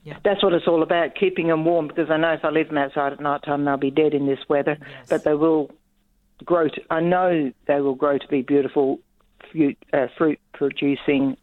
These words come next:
Speaker 2: trees, having some already and given
Speaker 1: Yeah.
Speaker 2: many away in the past. But I wasn't the, um, architect in the beginning. This is my <laughs> learning how to do it period.
Speaker 1: Awesome.
Speaker 2: Um,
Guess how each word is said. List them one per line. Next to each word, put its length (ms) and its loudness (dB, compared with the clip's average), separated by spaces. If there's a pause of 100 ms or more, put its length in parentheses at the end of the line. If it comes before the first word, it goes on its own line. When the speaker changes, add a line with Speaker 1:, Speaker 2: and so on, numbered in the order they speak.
Speaker 2:
trees, 340 0 (600)
having 440 0 (580)
some 200 2
already 420 2
and 180 -4
given 180 2
Speaker 1:
Yeah. 60 2
Speaker 2:
many 200 2
away 240 2
in 80 0
the 60 -2
past. 380 -4
But 180 -2
I 200 0
wasn't 540 -4
the, 480 0
um, 440 0
architect 720 -6 (220)
in 160 2
the 80 4
beginning. 580 0
This 160 -4
is 140 -6
my 260 0 (140)
<laughs> 160 -4
learning 380 2
how 180 -2
to 120 -6
do 180 2
it 100 -6
period. 460 -2 (320)
Speaker 1:
Awesome. 320 -10 (420)
Speaker 2:
Um, 340 0